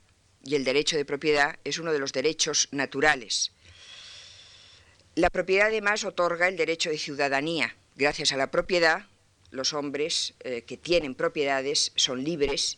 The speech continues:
y son iguales entre sí. Por eso el trabajo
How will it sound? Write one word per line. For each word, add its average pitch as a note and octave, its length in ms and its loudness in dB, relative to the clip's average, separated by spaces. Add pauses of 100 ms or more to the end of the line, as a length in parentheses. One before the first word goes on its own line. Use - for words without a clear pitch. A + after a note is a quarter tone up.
y - 80 -2
son C#3 180 0
iguales D3+ 440 4
entre C3 240 -6
sí. - 280 2 (1900)
Por F#3 160 8
eso - 100 2
el A#3+ 100 2
trabajo G3+ 640 2